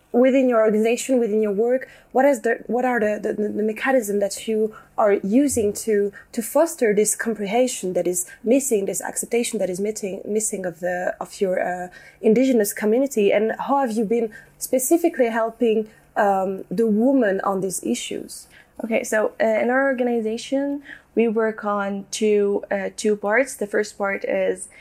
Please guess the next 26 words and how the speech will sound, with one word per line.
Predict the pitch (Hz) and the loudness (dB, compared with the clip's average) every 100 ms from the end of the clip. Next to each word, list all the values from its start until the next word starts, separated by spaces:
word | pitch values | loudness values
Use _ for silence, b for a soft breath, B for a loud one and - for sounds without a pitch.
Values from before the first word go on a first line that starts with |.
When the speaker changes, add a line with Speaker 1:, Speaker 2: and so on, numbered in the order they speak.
| B - | B -2
Speaker 2:
uh, | 190 | 0
the | 196 | 2
indigenous | 196 190 190 196 190 | 0 -2 -2 -8 -6
community | 190 190 185 185 180 | -8 -8 -8 -6 -6
as | 180 | -6
a | |
community. | 180 180 175 185 214 226 233 | -10 -12 -10 -6 -4 -4 -6
We | - 196 190 | -10 -6 -4
include | 196 185 190 190 | -6 -6 -8 -8
both | - 185 - | -6 -8 -6
men | 190 180 180 - | -8 -6 -8 -8
and, | 185 175 175 175 - | -8 -6 -8 -8 -6
uh, | 185 190 | -6 -6
women. | 196 220 254 | -4 -2 -2
And | - 208 | -2 -4
the | 220 | -2
other | 226 | -2
part, | 233 214 208 - | -4 -4 -4 -4
we, | 202 202 196 B B B - | -4 -4 -6 B B B 0
uh, | 196 196 | 2 2
work, | 196 208 202 202 - | 2 0 0 -4 -4
uh, | - 190 | 2 2
specifically | 185 - 202 - 185 185 202 190 185 | 0 -4 -4 -4 -4 -6 -4 -4 -4
on | 180 175 294 | -6 -8 -10
Tamazight | 185 175 170 170 - | -8 -8 -8 -10 -10
women. | - - | -10 -10